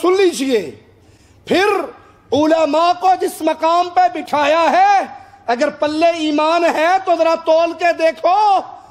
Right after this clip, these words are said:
ہم مومن رہے بھی ہیں یا نہیں نقیدوں کے ساتھ۔ کلمہ پڑھا، "لا الہ الا اللہ، اشرف علی رسول اللہ۔" آنکھ کھل گئی، بے قرار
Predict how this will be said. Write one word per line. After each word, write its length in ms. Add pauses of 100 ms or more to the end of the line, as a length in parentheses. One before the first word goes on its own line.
(580)
ہم 180
مومن 500
رہے 360
بھی 240
ہیں 240
یا 180
نہیں 340
نقیدوں 460
کے 160
ساتھ۔ 480 (1040)
کلمہ 340
پڑھا، 460 (360)
"لا 320
الہ 560
الا 300
اللہ، 340 (520)
اشرف 460
علی 400 (120)
رسول 420
اللہ۔" 400 (1120)
آنکھ 340
کھل 260
گئی، 240 (680)
بے 280
قرار 320